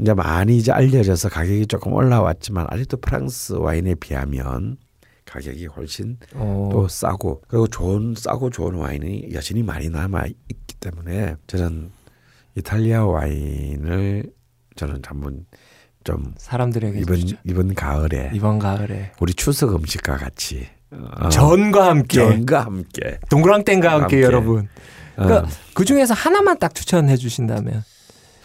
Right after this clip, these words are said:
Speaker 1: 아,
Speaker 2: 네.
Speaker 1: 특히 저는 그 이탈리아 와인 중에서도 이탈리아 화이트 와인,
Speaker 2: 이탈리아
Speaker 1: 어,
Speaker 2: 화이트.
Speaker 1: 이탈리아 화이트 와인을 한번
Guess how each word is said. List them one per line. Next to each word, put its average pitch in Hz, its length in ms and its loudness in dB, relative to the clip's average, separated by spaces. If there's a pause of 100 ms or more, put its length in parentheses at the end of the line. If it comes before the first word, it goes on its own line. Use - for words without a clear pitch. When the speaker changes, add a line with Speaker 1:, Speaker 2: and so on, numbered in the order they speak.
(120)
Speaker 1:
아, 95 200 4
Speaker 2:
네. 131 80 0
Speaker 1:
특히 - 300 -2
저는 107 600 2
그 87 400 0
이탈리아 131 560 2
와인 85 360 0
중에서도 85 800 -4 (680)
이탈리아 147 500 -2
화이트 156 560 -4
와인, 71 720 -4 (120)
Speaker 2:
이탈리아 127 420 2
Speaker 1:
어, 117 40 4
Speaker 2:
화이트. 90 380 2
Speaker 1:
이탈리아 104 360 2
화이트 101 340 -2
와인을 85 840 0 (640)
한번 71 560 -8